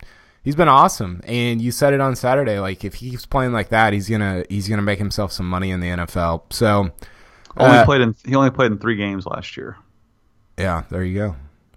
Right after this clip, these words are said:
Speaker 1: Which, which games did he play in?
Speaker 2: Which could have been a redshirt year with the new rules. I don't know. I just have his game log.
Speaker 1: Gotcha. Um, so yeah,
Speaker 2: He didn't,
Speaker 1: an
Speaker 2: he didn't do much.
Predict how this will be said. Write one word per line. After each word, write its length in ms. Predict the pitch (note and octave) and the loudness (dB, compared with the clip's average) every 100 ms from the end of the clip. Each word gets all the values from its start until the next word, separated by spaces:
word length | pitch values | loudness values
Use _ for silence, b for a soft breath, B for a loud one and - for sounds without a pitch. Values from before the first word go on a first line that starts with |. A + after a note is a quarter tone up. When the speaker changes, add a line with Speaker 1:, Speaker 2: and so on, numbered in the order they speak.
| _ - | _ -6
Speaker 1:
Which, 240 | A#2+ - - - | -4 -6 -14 -4
which 300 | A2+ B2+ - _ _ _ | -2 -2 -6 _ _ _
games 380 | G#2+ A2+ A2+ G#2+ | -2 0 0 0
did 100 | G#2+ | -2
he 80 | F2+ | -4
play 240 | - G#2+ F#2 | -2 -4 -6
in? 140 | D2 - - | -10 -14 -8
Speaker 2:
Which 300 | A2+ - - | -6 -6 -4
could 140 | A#2+ | -2
have 100 | A2 | 2
been 120 | A2 | 2
a 40 | G2 | 4
redshirt 480 | G#2 A2 - - | 4 2 -6 -8
year 320 | - G#2 A2 - _ _ _ _ _ _ _ - | -8 -8 -10 -14 _ _ _ _ _ _ _ -20
with 100 | G#2 | -12
the 160 | G2 F#2+ - | -10 -10 -8
new 160 | G2 G2+ | -4 0
rules. 440 | F2+ F2+ F#2+ - - _ _ b b b - | 2 2 -2 -8 -20 _ _ b b b 0
I 140 | A#2+ | 2
don't 140 | A#2 G2+ | 2 2
know. 160 | G2+ G2+ | 2 2
I 80 | |
just 160 | G#2+ G2 | 0 -4
have 120 | G#2+ | -6
his 160 | F#2+ F#2+ | -6 -10
game 260 | - G2 F#2+ | -12 -10 -8
log. 300 | F#2 G2+ G2 _ _ | -6 -8 -10 _ _
Speaker 1:
Gotcha. 380 | - C2+ - B1+ - b b b b b - | -6 -6 -6 -14 -16 b b b b b -2
Um, 720 | C3 B2 A2+ G#2 G2 F2 - | 0 2 0 -2 -4 -8 -10
so 100 | - | -2
yeah, 180 | C#3 B2 | 2 4
Speaker 2:
He 40 | F#2 | 2
didn't, 120 | B2+ | 0
Speaker 1:
an 100 | A2+ | 0
Speaker 2:
he 60 | A2+ C#3 | -2 0
didn't 160 | B2 | 0
do 120 | A2+ G#2+ | 0 -2
much. 280 | F#2 F2+ | -2 -6